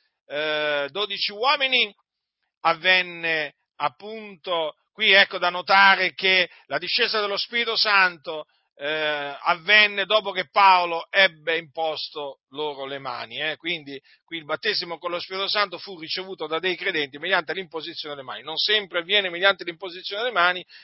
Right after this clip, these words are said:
perché abbiamo visto che sia il giorno della Pentecoste che a casa di Cornelio il battesimo con lo Spirito Santo fu ricevuto senza alcuna imposizione delle mani. Però ci sono credenti che hanno questo dono di imporre le mani ad altri credenti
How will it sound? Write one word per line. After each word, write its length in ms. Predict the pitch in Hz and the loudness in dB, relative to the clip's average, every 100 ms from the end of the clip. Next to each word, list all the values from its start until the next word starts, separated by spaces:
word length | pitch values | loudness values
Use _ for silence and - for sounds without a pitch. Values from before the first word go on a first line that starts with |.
| _ | _
perché 240 | 160 - | -4 2
abbiamo 340 | 185 175 185 202 | 2 2 0 0
visto 380 | 240 208 - 127 | 0 0 -2 -6
che 140 | 143 | -4
sia 260 | - 240 165 | 0 2 2
il 80 | |
giorno 240 | 135 226 196 | 2 0 2
della 180 | 208 220 | 4 4
Pentecoste 920 | 220 202 220 240 233 170 - 113 - _ _ - | 2 2 4 8 8 6 -4 -10 -18 _ _ -6
che 300 | 208 247 220 | 4 8 8
a 120 | 165 | 8
casa 340 | 254 247 202 | 6 6 4
di 100 | 220 | -2
Cornelio 640 | 254 247 196 143 123 120 113 _ _ | -4 -4 -4 -4 -4 -10 -12 _ _
il 120 | 131 | -6
battesimo 580 | 147 170 277 269 226 214 | -2 2 2 2 0 -2
con 100 | 208 | -2
lo 100 | 208 | -2
Spirito 360 | 185 262 240 247 | -2 -2 0 2
Santo 320 | 220 190 175 | 2 0 -2
fu 160 | 262 | -10
ricevuto 640 | 240 196 220 185 151 147 131 _ | -8 -6 -6 -8 -12 -12 -12 _
senza 480 | - 226 190 147 196 | -2 0 0 0 -4
alcuna 380 | 185 170 151 | -4 -10 -8
imposizione 580 | 208 190 180 196 - 160 | -8 -8 -10 -10 -8 -6
delle 140 | 160 156 | -6 -6
mani. 260 | 131 87 _ - | -8 -10 _ -2
Però 360 | 254 196 202 - _ _ _ _ | 2 4 2 0 _ _ _ _
ci 140 | 220 | -6
sono 420 | - 214 160 117 _ _ | -4 -4 -6 -12 _ _
credenti 720 | - 247 240 226 226 185 226 196 _ | 4 6 8 8 6 -2 -8 -8 _
che 140 | - | 2
hanno 360 | 226 240 202 165 | 6 6 4 -6
questo 420 | - 185 - - | -6 -6 -4 -8
dono 560 | 147 180 170 170 208 233 | -6 -6 -6 -4 -6 -6
di 80 | 147 | -10
imporre 540 | 147 240 262 220 175 | -10 0 2 2 0
le 120 | 160 | -2
mani 480 | 165 220 202 165 135 | 0 4 4 2 -4
ad 140 | 131 160 | -2 2
altri 400 | 202 175 156 143 | 2 2 -8 -10
credenti 760 | 180 190 214 185 151 208 202 | -4 2 2 0 -4 -6 -6